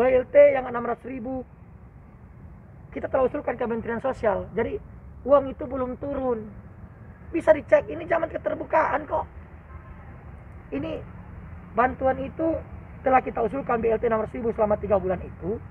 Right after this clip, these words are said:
Kementerian Sosial melalui aplikasi Sing N G mulai pada tanggal dua puluh,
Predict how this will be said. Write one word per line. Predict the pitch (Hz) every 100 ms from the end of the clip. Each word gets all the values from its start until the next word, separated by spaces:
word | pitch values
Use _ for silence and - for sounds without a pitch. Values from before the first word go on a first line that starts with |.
| - - - -
Kementerian | 233 226 214 214
Sosial | - - 196 180 233 247 - - - - - - - -
melalui | 214 240 247 262
aplikasi | 233 226 233 226 226 214 - -
Sing | 240
N | 214 196
G | 175 220 - - - 196
mulai | 208 247
pada | 240 220
tanggal | 226 233
dua | 226
puluh, | 220 214